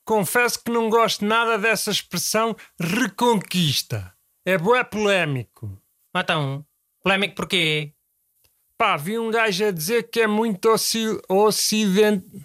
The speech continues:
Speaker 1: mu-, muito do, da perspectiva dos ocidentais. Porque o termo reconquista implica que o território fosse deles por direito.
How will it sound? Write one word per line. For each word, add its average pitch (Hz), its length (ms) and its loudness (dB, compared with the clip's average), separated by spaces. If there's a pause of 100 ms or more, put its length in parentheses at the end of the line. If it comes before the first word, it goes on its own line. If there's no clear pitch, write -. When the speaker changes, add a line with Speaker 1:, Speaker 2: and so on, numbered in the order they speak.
(380)
Speaker 1:
mu-, 190 340 0 (340)
muito 185 440 0
do, 202 260 0 (300)
da 202 120 4
perspectiva 226 800 0
dos 202 180 -2
ocidentais. 196 1300 0 (600)
Porque 170 240 -6
o 185 40 -6
termo 208 340 2
reconquista 196 1160 0 (320)
implica 196 500 -2
que - 160 -10
o 214 80 -2
território 208 720 0 (240)
fosse 214 380 -2
deles 240 300 2
por 233 280 -4
direito. 214 880 0